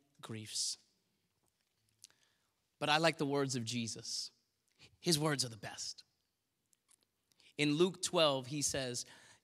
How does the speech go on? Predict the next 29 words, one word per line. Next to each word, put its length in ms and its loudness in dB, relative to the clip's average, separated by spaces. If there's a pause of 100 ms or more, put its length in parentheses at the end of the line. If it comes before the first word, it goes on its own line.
Consider 760 0 (360)
how 120 0
the 100 -4
flowers 580 4
grow. 380 0
They 160 -2
do 120 2
not 220 0
labor 500 2
or 80 -8
spin. 540 0 (220)
Yet 160 -4
I 80 -6
tell 320 4
you, 300 -2
even 280 -4
Solomon 680 2 (340)
in 120 -6
all 240 4
of 60 -2
his 140 0
splendor 640 -4 (460)
was 240 0
dr-, 300 -6
uh, 240 -4 (320)
was 180 0
not 280 -2
dressed 420 -4 (280)
like 220 -10